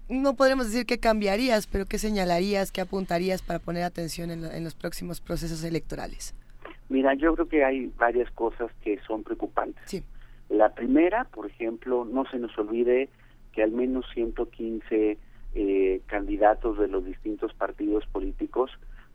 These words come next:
Speaker 2: fueron víctimas del crimen organizado. Ahí tenemos un punto rojo que el país tiene que resolver en términos de la creciente influencia del crimen organizado,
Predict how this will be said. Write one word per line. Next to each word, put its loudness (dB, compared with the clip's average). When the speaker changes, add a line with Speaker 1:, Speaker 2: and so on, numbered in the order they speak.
Speaker 2:
fueron 2
víctimas 0
del -2
crimen 0
organizado. 0
Ahí 4
tenemos 2
un -4
punto 4
rojo 6
que 0
el 0
país -2
tiene -2
que -6
resolver 2
en -4
términos 0
de 2
la 2
creciente -2
influencia 0
del -4
crimen -2
organizado, 2